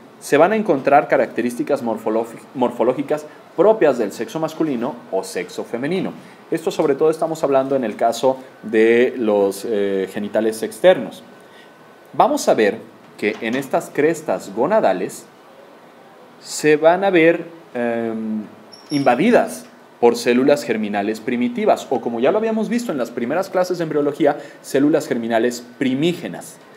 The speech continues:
que estas a su vez van a influenciar el desarrollo de las gónadas. Habíamos platicado que estas células germinales primígenas o primitivas se originaban en el epiblasto, y a partir del epiblasto migran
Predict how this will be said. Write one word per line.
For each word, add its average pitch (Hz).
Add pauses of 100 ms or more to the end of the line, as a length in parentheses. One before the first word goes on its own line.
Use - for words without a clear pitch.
(200)
que 117
estas 165
a 139
su 196
vez 151
van 117
a -
influenciar 139
el 101
desarrollo 98 (280)
de 110
las 117
gónadas. 147 (260)
Habíamos 190
platicado 165
que 170
estas 175
células 165
germinales 120
primígenas 110
o 90
primitivas 147 (280)
se -
originaban 123
en 107
el 101
epiblasto, 98 (720)
y 143
a 139
partir 202
del 254
epiblasto 180
migran 131